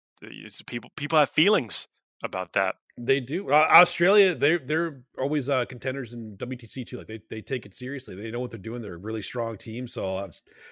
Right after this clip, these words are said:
Speaker 2: this is practice for them. This is
Speaker 1: Yeah, it is. It, it really is. So that, but that's how they'll be doing the pairings. That's how they'll be doing the table layouts.
Speaker 2: Mm-hmm.
Speaker 1: Uh, that's, that's the terrain rules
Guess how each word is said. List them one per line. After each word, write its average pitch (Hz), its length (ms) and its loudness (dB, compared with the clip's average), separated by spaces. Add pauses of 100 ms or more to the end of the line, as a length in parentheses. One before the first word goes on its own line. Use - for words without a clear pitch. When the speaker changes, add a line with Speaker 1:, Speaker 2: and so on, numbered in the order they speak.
(480)
Speaker 2:
this 135 180 -2
is 117 140 -6
practice 131 400 4
for - 160 -10
them. 82 140 -6 (280)
This 101 220 -10
is 92 120 -10
Speaker 1:
Yeah, 101 160 6
it 110 80 0
is. 101 140 0 (240)
It, 156 220 -4
it 147 200 4
really 117 240 4
is. 101 100 4
So 120 140 4
that, 127 180 6
but 135 60 4
that's 143 160 4
how 151 100 6
they'll 131 100 2
be 123 80 -2
doing 123 160 -2
the 113 240 -6 (220)
pairings. 117 320 2
That's 110 160 2
how 110 60 2
they'll 104 100 -4
be 107 40 -4
doing 104 120 -6
the 98 40 -10
table 101 280 -2
layouts. 95 480 0
Speaker 2:
Mm-hmm. 143 80 -4 (280)
Speaker 1:
Uh, 98 220 0
that's, 98 220 -2 (100)
that's 98 220 0
the 95 120 -4
terrain 101 320 -2
rules 95 380 -4